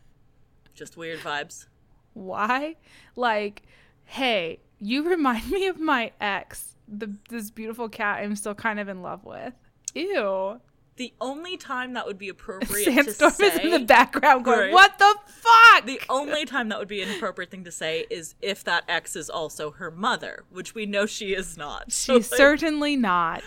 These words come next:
Speaker 1: weird, weird vibes.
Speaker 2: I hate, I <laughs>
Speaker 1: Spotted Leaf.
Speaker 2: Spotted Leaf, you've, you've, you've, uh,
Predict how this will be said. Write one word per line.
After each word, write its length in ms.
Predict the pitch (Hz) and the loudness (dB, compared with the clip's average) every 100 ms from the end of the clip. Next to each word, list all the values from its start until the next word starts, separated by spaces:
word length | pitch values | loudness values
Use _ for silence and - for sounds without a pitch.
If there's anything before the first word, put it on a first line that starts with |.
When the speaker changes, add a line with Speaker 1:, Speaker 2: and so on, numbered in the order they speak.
| - - 262 | -16 -18 -14
Speaker 1:
weird, 520 | 226 262 233 156 165 | -6 0 0 0 -6
weird 300 | 202 226 254 | -10 -4 -4
vibes. 640 | 226 202 180 151 202 - - - - - _ _ _ _ - | -2 0 0 -2 -6 -6 -6 -10 -18 -20 _ _ _ _ -8
Speaker 2:
I 120 | 381 | -6
hate, 400 | 320 262 254 - | -6 -6 -6 -6
I 140 | 240 - _ - | -8 -8 _ -16
<laughs> 180 | - | -14
Speaker 1:
Spotted 480 | - - 214 202 196 | -12 0 2 2 0
Leaf. 280 | 190 185 320 - - | -6 -6 -6 -8 -16
Speaker 2:
Spotted 420 | - 330 370 415 | 2 4 4 2
Leaf, 180 | 415 415 415 | 0 -2 -4
you've, 520 | 330 247 277 277 240 | -10 -8 -6 -8 -10
you've, 280 | 240 269 254 - - | -6 -6 -6 -14 -8
you've, 400 | 240 262 247 233 - | -2 -2 -4 -10 -8
uh, 720 | - - 214 202 185 175 120 | -8 0 2 2 0 -2 -6